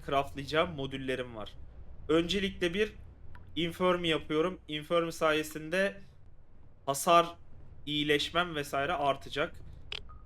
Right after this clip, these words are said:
Hemen şunu bir craftlayalım. Ş-, sonra bir ammo kit yapabilirim. Shooting range yapabilirim. Zannedersem ikisinden sadece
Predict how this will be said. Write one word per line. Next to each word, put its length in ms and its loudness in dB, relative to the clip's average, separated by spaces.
Hemen 240 -2
şunu 260 -4
bir 100 -6
craftlayalım. 880 -2
Ş-, 260 -8
sonra 500 -2
bir 180 0
ammo 560 2
kit 240 -12
yapabilirim. 540 -2
Shooting 460 -6
range 280 0
yapabilirim. 540 -4
Zannedersem 640 4
ikisinden 520 -2
sadece 540 2